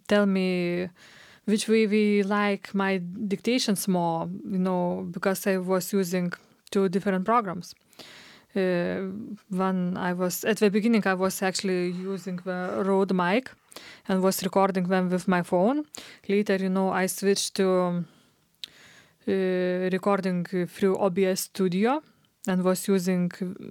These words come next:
our new mic, very powerful one. And later I switched to piano tech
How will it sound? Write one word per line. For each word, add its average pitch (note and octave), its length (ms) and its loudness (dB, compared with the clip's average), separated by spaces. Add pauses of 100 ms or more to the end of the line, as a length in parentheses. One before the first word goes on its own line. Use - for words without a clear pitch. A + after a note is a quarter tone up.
(340)
our F3+ 180 2
new F3+ 220 2
mic, A3+ 340 2 (420)
very F3+ 200 2
powerful F#3+ 480 2
one. B3+ 260 0 (500)
And F#3+ 200 4
later A3+ 320 4
I G3 200 2
switched - 420 0
to G3 160 2
piano G3 400 2
tech B3+ 360 0